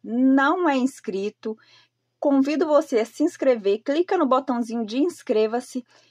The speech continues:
que assim sempre quando eu postar vídeo vai chegar a notificação pra você e você não vai perder. Eu sempre posto vídeos bem legais aqui pra vocês, tá bom? A videoaula de hoje é dessa linda base, ó, florzinha,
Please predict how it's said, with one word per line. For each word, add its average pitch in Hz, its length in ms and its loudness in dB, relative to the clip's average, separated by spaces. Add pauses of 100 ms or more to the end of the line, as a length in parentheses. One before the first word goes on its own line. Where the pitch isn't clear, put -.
que - 80 -4
assim 254 220 0
sempre 381 340 -2
quando 311 220 2
eu 285 80 2
postar 277 420 -2
vídeo 226 220 -8
vai 233 100 2
chegar 226 280 -2
a - 20 -2
notificação 226 640 -4
pra 220 100 -4
você 220 280 -4
e 233 40 -2
você 247 240 -2
não 339 240 -2
vai 233 240 0
perder. 247 520 -8 (420)
Eu 208 80 -4
sempre 254 380 -6
posto 220 400 -4
vídeos 196 420 -12
bem 214 400 0
legais 220 480 -2
aqui 226 260 -8
pra 220 160 -4
vocês, 220 460 -6
tá 175 100 -12
bom? 247 260 0 (680)
A 226 100 0
videoaula 277 520 0
de 220 180 -4
hoje 196 340 -2
é 220 100 2
dessa 220 300 -2
linda 330 420 -2
base, 247 560 0
ó, 135 80 2
florzinha, 214 1000 -4